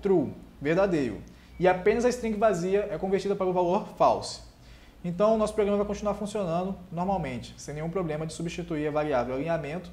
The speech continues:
que é completamente booleana, pela variável vencedor, que vai poder assumir valores diferentes de booleano no futuro.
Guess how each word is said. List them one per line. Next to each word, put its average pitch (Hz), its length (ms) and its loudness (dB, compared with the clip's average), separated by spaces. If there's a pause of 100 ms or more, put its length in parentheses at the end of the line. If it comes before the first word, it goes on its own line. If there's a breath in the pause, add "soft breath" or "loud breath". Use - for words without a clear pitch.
(120)
que - 100 -8
é 139 80 2
completamente 147 560 -6
booleana, 160 460 -4 (560 loud breath)
pela 156 160 2
variável 156 340 4
vencedor, 165 600 -2
que - 80 -10
vai 147 100 0
poder 151 260 -2
assumir 151 300 -6
valores 143 580 -2 (180)
diferentes 143 420 -8
de 151 80 -10
booleano 147 400 -4
no 135 80 -14
futuro. 117 420 -8